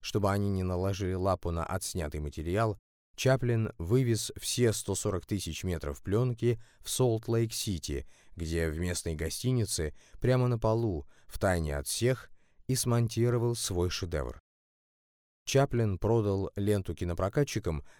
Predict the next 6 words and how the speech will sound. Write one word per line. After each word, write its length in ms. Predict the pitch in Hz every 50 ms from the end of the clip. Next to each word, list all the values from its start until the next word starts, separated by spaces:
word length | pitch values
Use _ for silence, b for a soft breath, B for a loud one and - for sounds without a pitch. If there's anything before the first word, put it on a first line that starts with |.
| b
за 260 | - 82 85 92 87 82
полтора 500 | - 80 73 78 - 85 80 80 80 82
миллиона 480 | 85 82 85 90 95 110 117 117 117
долларов, 520 | 120 139 135 123 110 92 - 65 - - - - - - -
невероятная 840 | 87 85 80 76 69 67 71 76 80 90 110 117 110 101 85 78 71
сумма, 460 | - - - 76 67 - - - -